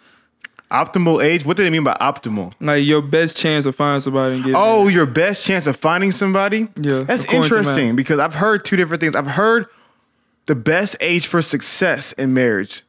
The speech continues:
Speaker 1: which is a later age. But
Speaker 2: Okay.
Speaker 1: I'm guessing that when you're talking about the, for math purposes, you, it has to be an age where you're around the most people in your age bracket. And nine times out of ten, as you get older,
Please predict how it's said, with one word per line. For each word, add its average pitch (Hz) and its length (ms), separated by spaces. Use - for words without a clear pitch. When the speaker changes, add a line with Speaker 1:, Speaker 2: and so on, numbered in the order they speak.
Speaker 1:
which 139 220
is 120 120
a 117 60
later 135 320
age. - 480
But 151 140
Speaker 2:
Okay. 143 100
Speaker 1:
I'm 135 120
guessing 180 440
that 147 240
when 147 160
you're 151 100
talking 165 300
about 147 420
the, 123 260
for 156 200
math 156 360
purposes, 143 640
you, 143 100
it 147 320
has 170 300
to 180 60
be 160 140
an 143 80
age 143 460
where 147 140
you're 156 260
around 151 280
the 135 60
most 143 360
people 131 500
in 143 120
your 135 120
age 135 320
bracket. 110 420
And 131 140
nine 156 180
times 160 220
out 143 80
of 131 80
ten, 165 180
as 135 160
you 131 60
get 123 120
older, 135 600